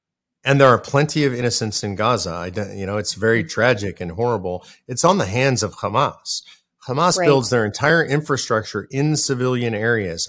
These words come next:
Speaker 1: under hospitals, in schools, in mosques, in apartment buildings filled with civilians, because they know that makes it difficult for Israel, because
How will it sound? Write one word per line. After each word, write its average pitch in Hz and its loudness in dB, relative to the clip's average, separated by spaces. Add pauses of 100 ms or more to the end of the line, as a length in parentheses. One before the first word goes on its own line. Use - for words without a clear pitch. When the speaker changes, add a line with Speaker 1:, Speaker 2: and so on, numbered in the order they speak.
Speaker 1:
under 143 0
hospitals, 110 -2
in 147 -2
schools, 104 -4 (320)
in 160 2
mosques, 104 0
in 151 0
apartment 123 0
buildings 113 -2 (380)
filled 151 2
with 156 2
civilians, 104 -2 (360)
because 139 2
they 123 2
know 165 2
that 127 2
makes 127 -2
it 110 -10
difficult 127 -6
for 107 -6
Israel, 156 -2
because 117 -6